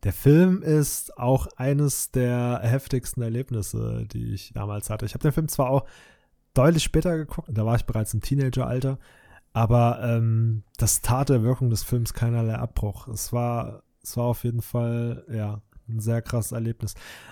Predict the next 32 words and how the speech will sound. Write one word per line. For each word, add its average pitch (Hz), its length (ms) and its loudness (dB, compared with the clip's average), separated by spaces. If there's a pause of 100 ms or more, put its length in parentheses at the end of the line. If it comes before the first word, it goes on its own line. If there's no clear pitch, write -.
Also 120 180 4
der 143 120 8
Streifen 175 420 2
war 151 140 6
seiner 143 260 4
Zeit 131 220 0
voraus. 117 720 0
Deswegen 123 300 2
finde 131 360 2
ich, - 240 -4 (120)
klappt - 340 2
der 147 140 6
Film 143 280 -4 (160)
auch 127 280 0
heute 180 240 4
noch 156 300 0
ganz 135 340 0
gut. 190 420 0 (180)
Klar, 110 560 -4
der, 117 240 -8 (140)
die 113 80 -6
ein 104 160 -6
oder 110 180 -6
anderen 113 240 -2
Effekte, 131 420 -2
den 117 180 2
sieht 123 200 -2
man 123 140 2
durchaus 123 400 0
ihr 120 80 0
Jahrzehnt 110 400 -2
an. 156 240 2